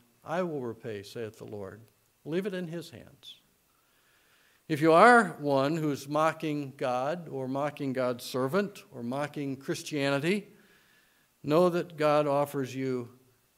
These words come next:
forgiveness. The Lord Jesus Christ was mocked as he hung on the cross, as he died for your sins.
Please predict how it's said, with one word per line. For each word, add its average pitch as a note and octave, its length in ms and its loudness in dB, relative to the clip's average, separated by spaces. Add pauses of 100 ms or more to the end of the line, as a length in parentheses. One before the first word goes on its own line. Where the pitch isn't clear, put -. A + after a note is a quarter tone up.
(160)
forgiveness. B2+ 800 -10 (3500)
The D3 80 -4
Lord F#3+ 220 2
Jesus G3 400 -2
Christ A#2 480 -4
was B2+ 160 -12
mocked C#3+ 560 -8 (960)
as B2 120 -10
he C3+ 120 0
hung C#3+ 240 0
on C3 120 0
the B2+ 60 -4
cross, G#2+ 760 -8 (640)
as A#2+ 100 -10
he B2+ 120 -6
died C3+ 280 -2
for C3+ 120 -10
your B2+ 160 -6
sins. - 760 -14